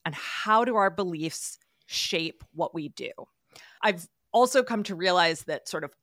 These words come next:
trying to unpack that has to do with, uh, my own neurology and how I perceive the world and how I perceive others. But I, so those are the questions that I'm always trying to get at. And so the question of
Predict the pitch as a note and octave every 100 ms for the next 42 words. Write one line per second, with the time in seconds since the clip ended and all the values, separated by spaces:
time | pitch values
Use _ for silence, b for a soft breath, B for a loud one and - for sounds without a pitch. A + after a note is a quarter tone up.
0 | _ _ _ _ - - G3 G3+ - -
1 | F3 E3 - D#3 - F#3 D#3 E3 D#3+ -
2 | E3 E3+ E3 E3 D3 D#3+ D#3 D3+ _ B
3 | B B - D#3 - D#3 E3 G3+ G3+ F#3+
4 | E3+ E3+ E3+ E3 E3+ D#3 D3+ D3+ - -
5 | D#3+ F3 E3+ E3 - F#3 E3 F3 F3+ -
6 | G3 D3+ F3 F#3 F#3 F3+ F3 E3+ E3+ E3+
7 | E3+ - F3+ - E3+ - E3+ E3+ E3+ E3+
8 | - B B B - - G3+ F#3+ F#3+ -
9 | _ - A#3+ - A#3+ F#3 C4+ C4+ C#4+ A3+
10 | - F#3 E3+ F3 E3 E3 E3 D#3+ F3 F3
11 | E3 - D#3+ D#3 - D3 - - - -
12 | D#3+ - - F#3 F#3 F3+ G#3 F#3 G3 -
13 | B3+ C4 - G#3 F3+